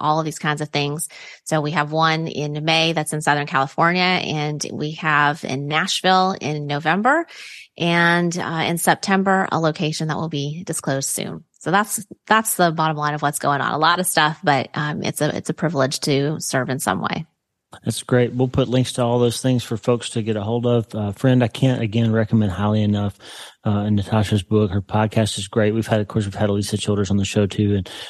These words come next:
Speaker 2: uh, the show that they do together is, is important and valuable. And, um, can, can normal people come to your conferences? Is it, are they aimed at women? Are they aimed at wh-, who, who can go to
Speaker 1: <laughs> It,
Speaker 2: the
Speaker 1: it, they're
Speaker 2: Unshaken
Speaker 1: aimed at
Speaker 2: Conference?
Speaker 1: everyone. Yeah. It, it's a, it's ju-,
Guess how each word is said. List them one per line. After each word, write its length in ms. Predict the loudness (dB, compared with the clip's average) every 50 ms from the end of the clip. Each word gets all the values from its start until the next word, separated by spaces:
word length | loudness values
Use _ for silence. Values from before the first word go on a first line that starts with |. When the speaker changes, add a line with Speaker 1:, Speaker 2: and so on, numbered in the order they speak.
| -6 -2
Speaker 2:
uh, 180 | 2 2 2 4
the 120 | 2 2
show 180 | 2 2 4 4
that 140 | 4 2
they 100 | 2 2
do 160 | 2 2 0 0
together 420 | 0 0 0 0 2 2 0 0
is, 160 | 0 -2 -2
is 160 | -4 -4 -2
important 420 | -2 -2 -2 -2 -2 -2 -2 0 0
and 120 | 0 0
valuable. 500 | -2 -2 -2 -4 -4 -4 -4 -4 -4 -4
And, 180 | -4 -4 -6 -8 -10 -14 -16 -16 -18 -10 -4
um, 380 | -2 0 2 2 2 0 0 -2 -6 -12 _ _ _ _ 0
can, 200 | 0 0 2 2
can 240 | 2 2 4 4 4
normal 340 | 4 4 4 4 2 2 2
people 300 | 2 0 0 2 0 0
come 260 | 2 4 4 4 4
to 100 | 4 2
your 120 | 0 0
conferences? 600 | -2 -2 -2 -2 0 -2 -2 -2 -2 -2 -2 -2
Is 140 | -2 -2 -2
it, 160 | -4 -4 -4
are 60 | -2 -2
they 180 | 0 0 0
aimed 220 | 0 0 0 -2 -2
at 100 | -2 -2
women? 320 | 0 0 2 2 2 0
Are 100 | 0 0
they 120 | -2 -4
aimed 220 | -4 -4 -4 -4 -4
at 100 | -6 -8 -10
wh-, 340 | -14 -14 -12 -10 -8 -8 -6 -4
who, 240 | -4 -2 -2 0 0
who 220 | 0 0 -2 -2
can 140 | -4 -6 -6
go 140 | -6 -6 -4
to 60 | 0
Speaker 1:
<laughs> 40 | 0
It, 0 |
Speaker 2:
the 60 | 0
Speaker 1:
it, 100 | 2 2 2 0 2 2
they're 100 | 2 4
Speaker 2:
Unshaken 0 |
Speaker 1:
aimed 300 | 4 4 4 4 4 4
at 40 | 4 4
Speaker 2:
Conference? 180 | 4 2 2
Speaker 1:
everyone. 540 | 2 2 0 0 0 -2 -2 -4 -6 -8 -8 -4
Yeah. 260 | -2 0 2 2 0 0
It, 200 | 0 0 0 2 0
it's 240 | -2 -2 0 2
a, 280 | 2 4 4 4 2 0 0
it's 300 | -2 -4 -4 -6 -6 -2
ju-, 140 | 0 0